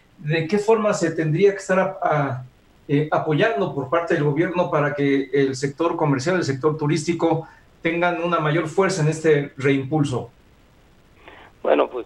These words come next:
Speaker 2: eh, eh, como en primer lugar tiene que estar la seguri-, la, la salud y la vida de los mexicanos, lo que nos urge es una, una, un, un movimiento nacional de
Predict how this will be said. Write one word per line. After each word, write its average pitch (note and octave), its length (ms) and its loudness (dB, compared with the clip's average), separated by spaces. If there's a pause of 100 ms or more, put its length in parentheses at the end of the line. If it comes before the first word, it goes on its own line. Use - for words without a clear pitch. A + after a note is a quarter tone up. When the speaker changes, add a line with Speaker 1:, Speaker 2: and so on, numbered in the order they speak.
Speaker 2:
eh, G#2+ 240 -4 (520)
eh, A2 520 2
como A2 480 4
en G#2 120 -4
primer A2+ 320 0
lugar D#3+ 260 0
tiene D#3+ 220 -2
que D3+ 100 -8
estar B2+ 280 0
la A#2 180 -4 (100)
seguri-, G#2 460 -8
la, G2+ 340 2
la F#2+ 400 -2
salud A#2 340 2
y A2+ 120 0
la G2 180 0
vida A#2 320 4
de G2+ 80 0
los - 140 -12
mexicanos, G#2+ 540 -2 (560)
lo G#2+ 180 0
que A2+ 100 -2
nos G#2 220 -2
urge C#3+ 400 2
es C3 120 -6
una, A#2+ 580 2 (400)
una, B2+ 300 -2 (520)
un, C#3 440 0
un C#3+ 180 0
movimiento B2 580 0
nacional A2+ 580 -4
de G#2 240 0